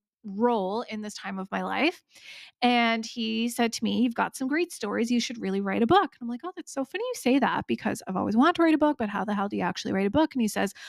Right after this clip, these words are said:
"Oh, my friend has a publishing company, introduces me to Dave Thompson, who I mentioned on last week's podcast." So Dave Thompson owns Inspirational Book Writers, and I get connected with him. And Dave has become such a great, dear friend in my life.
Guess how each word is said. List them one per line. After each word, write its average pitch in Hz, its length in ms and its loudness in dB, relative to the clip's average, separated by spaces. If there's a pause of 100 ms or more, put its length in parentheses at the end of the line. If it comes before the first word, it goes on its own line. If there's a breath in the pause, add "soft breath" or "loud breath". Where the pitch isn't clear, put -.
(240 loud breath)
"Oh, 320 140 4
my 233 180 2
friend 214 500 0
has 233 140 -4
a 240 60 0
publishing 320 440 -2
company, 202 460 -8
introduces 202 600 -8
me 202 100 0
to 196 80 0
Dave 196 220 0
Thompson, 285 420 2
who - 160 2
I 208 80 8
mentioned 208 340 -2
on 240 140 4
last 294 260 2
week's - 220 -4
podcast." - 460 -12 (580 soft breath)
So 254 480 2
Dave 254 220 6
Thompson 233 680 2
owns 214 480 2 (100)
Inspirational 214 580 2
Book 214 200 0
Writers, 208 420 2
and 208 80 -4
I 214 60 0
get 202 160 -4
connected 214 380 -2
with 220 100 -2
him. 196 420 0
And 202 120 0
Dave 196 260 -2
has 208 180 -4
become 202 300 -6
such 226 220 -4
a 233 120 4 (300)
great, 214 320 4 (220)
dear 202 180 2
friend 196 240 -4
in 196 140 -4
my 196 100 2
life. 247 400 -2